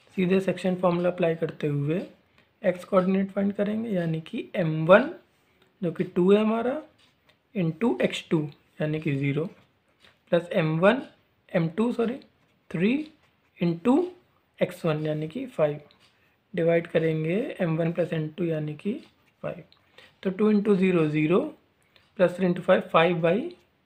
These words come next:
फिफ्टीन, जो कि हमें answer मिलेगा three। Y coordinate कैसे find करेंगे?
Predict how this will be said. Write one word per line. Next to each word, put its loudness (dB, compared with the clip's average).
फिफ्टीन, -8
जो -6
कि -4
हमें 0
answer -6
मिलेगा -4
three। -10
Y 4
coordinate 2
कैसे -6
find -2
करेंगे? -4